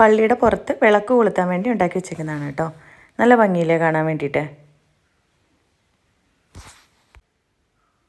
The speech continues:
അപ്പോൾ അവിടെയൊക്കെ കണ്ട്, ഏഹ്, കുറച്ച് വീഡിയോ ഒക്കെ എടുത്ത്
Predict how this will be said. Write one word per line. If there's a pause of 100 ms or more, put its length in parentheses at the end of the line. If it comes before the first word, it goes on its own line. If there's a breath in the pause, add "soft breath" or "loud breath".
(1080 soft breath)
അപ്പോൾ
അവിടെയൊക്കെ
കണ്ട്, (220)
ഏഹ്,
കുറച്ച്
വീഡിയോ
ഒക്കെ
എടുത്ത്